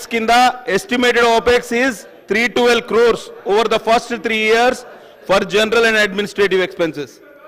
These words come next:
అయితే private and state funding fifty fifty percent అని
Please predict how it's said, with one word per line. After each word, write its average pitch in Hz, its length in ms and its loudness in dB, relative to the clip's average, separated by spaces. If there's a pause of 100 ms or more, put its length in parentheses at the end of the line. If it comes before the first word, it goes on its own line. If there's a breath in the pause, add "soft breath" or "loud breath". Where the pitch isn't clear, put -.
(580)
అయితే 247 280 2 (640)
private 247 520 2
and 247 180 -2
state 240 220 2 (100)
funding 233 280 -2 (160)
fifty 233 220 -6 (100)
fifty 208 280 -6
percent 202 320 -4
అని 165 80 -8